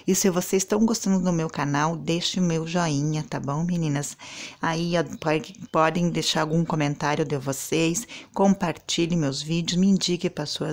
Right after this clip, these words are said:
amigas e se inscrevam, tá bom? Juscelene Jung, J J Artesanato. E no meu Facebook tem todos os meus trabalhos lá, tá? Juscelene Jung Viegas também.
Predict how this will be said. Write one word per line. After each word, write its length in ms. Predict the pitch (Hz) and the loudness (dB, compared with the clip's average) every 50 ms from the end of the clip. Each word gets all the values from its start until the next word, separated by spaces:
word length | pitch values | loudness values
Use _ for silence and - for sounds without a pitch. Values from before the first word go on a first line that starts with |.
| 139 156 | -2 -2
amigas 480 | 147 139 147 156 175 170 185 180 - | -2 -2 -2 -2 0 0 -2 -2 0
e 80 | 180 165 | -2 -2
se 220 | - - - 226 | -2 -2 -2 -2
inscrevam, 680 | 233 - - - - - 147 131 123 131 131 - 139 | -2 -2 -4 -4 -4 -2 0 0 0 -2 -4 -6 -6
tá 140 | 131 131 127 | -6 -4 -6
bom? 320 | - - - - 202 208 202 - - - - - - | -4 -2 0 2 2 2 0 -2 -6 -14 -14 -16 -10
Juscelene 640 | - - - 151 147 - - 147 120 123 127 160 185 190 | -4 -2 0 0 0 0 -2 -2 -2 0 2 2 2 2
Jung, 360 | - - 190 196 208 214 220 | 2 2 4 4 4 4 2
J 360 | 196 - 165 160 - - 175 | 0 0 0 -2 -2 -4 -4
J 380 | 160 - - 143 143 151 - - | -4 -2 0 -2 -2 -2 -2 -6
Artesanato. 800 | - - - 170 160 - 196 185 165 143 139 143 - _ - - - - - - - - | -4 -2 -2 -2 0 0 0 0 0 0 -2 -4 -6 _ -14 -14 -14 -14 -14 -6 0 4
E 60 | 185 | 6
no 160 | 185 180 180 | 6 6 8
meu 200 | 185 185 202 220 | 6 6 6 4
Facebook 800 | 220 - - - 175 180 185 190 - 196 170 156 165 180 - 190 185 | 2 0 0 0 2 2 2 2 0 -2 -2 -2 -2 -2 0 -2 -2
tem 160 | - 180 175 | 0 0 0
todos 260 | 170 190 196 196 220 | 0 0 2 2 4
os 40 | 214 | 4
meus 160 | 208 196 196 - | 4 2 2 -2
trabalhos 640 | - 196 196 180 160 160 156 156 160 160 175 - - | -2 -2 -2 -2 -2 -2 -2 0 0 0 0 0 0
lá, 260 | 156 143 131 135 143 - - - - - - | 0 0 0 -2 -2 -6 -12 -16 -20 -12 -4
tá? 140 | - 156 160 | 0 0 0
Juscelene 640 | 156 170 165 - - 196 185 170 156 156 160 170 165 | 2 0 -2 -2 -2 -2 0 2 2 2 2 2 2
Jung 340 | - 156 151 151 156 165 | 0 0 0 0 0 -2
Viegas 680 | 156 - 202 202 170 143 135 - - 135 135 - - - | -2 -2 -2 0 0 0 0 0 -2 -2 -2 -2 -4 -4
também. 520 | - - 233 226 202 180 170 170 170 175 | 0 4 4 6 6 6 4 4 4 2